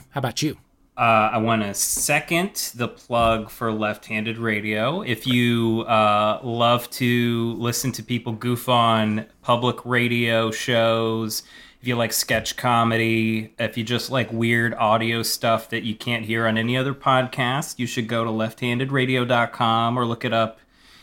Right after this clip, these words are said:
Speaker 2: in better podcast browsers near you.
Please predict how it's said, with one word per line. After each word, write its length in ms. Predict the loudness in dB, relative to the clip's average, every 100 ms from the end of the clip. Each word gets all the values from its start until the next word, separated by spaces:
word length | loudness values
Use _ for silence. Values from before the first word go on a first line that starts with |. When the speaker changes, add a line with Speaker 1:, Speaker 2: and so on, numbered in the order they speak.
| _ -2
Speaker 2:
in 340 | 2 4 4
better 440 | 4 4 6 4
podcast 720 | 2 2 2 2 2 2 -2 -4
browsers 880 | 2 2 2 -2 -6 -6 -4 -4 -6 -10
near 280 | -6 -4
you. 560 | -2 0 -2 -4 -6 -8